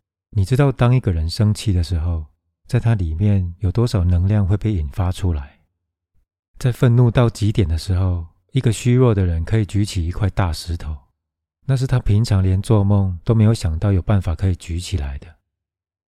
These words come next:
一个生气的人，在那个当下可以打败一个强壮但是平静的人。有一次，在日本有一群武士，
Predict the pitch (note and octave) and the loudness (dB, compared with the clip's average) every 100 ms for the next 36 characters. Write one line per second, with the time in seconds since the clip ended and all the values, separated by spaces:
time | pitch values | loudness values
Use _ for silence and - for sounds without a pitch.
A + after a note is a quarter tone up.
0 | _ - C3 A#2 B2 A#2+ - A#2+ F#2 D#2+ | _ -2 0 2 2 2 0 0 2 0
1 | D2 D2 D#2 _ _ - B2+ A#2 G2+ - | -2 -6 -12 _ _ 0 2 4 2 0
2 | G2+ G#2+ G#2 F#2 D#2+ _ _ - A#2+ - | 0 0 0 -2 -4 _ _ 2 2 2
3 | E2+ - G#2+ G#2+ G2+ - F2+ F2 - F#2 | -4 -2 0 0 -2 -2 -2 -2 0 -2
4 | D#2+ D#2 - G#2+ G#2+ - E2+ F2 G2 E2+ | -2 -8 -4 -2 -2 -2 -4 -2 -2 -2
5 | D2 C2+ C#2 _ _ _ _ _ _ _ | -4 -8 -14 _ _ _ _ _ _ _
6 | _ _ _ _ _ - F#2 F#2+ - A#2 | _ _ _ _ _ -2 0 0 0 0
7 | G#2+ F#2+ - _ - A2+ A#2 G2 E2 D#2 | 0 -4 -12 _ -2 0 2 0 -2 -2
8 | D#2+ G2 G2 G2+ F#2 C#2 - F#2 | -2 -2 -2 -2 -4 -8 -8 -6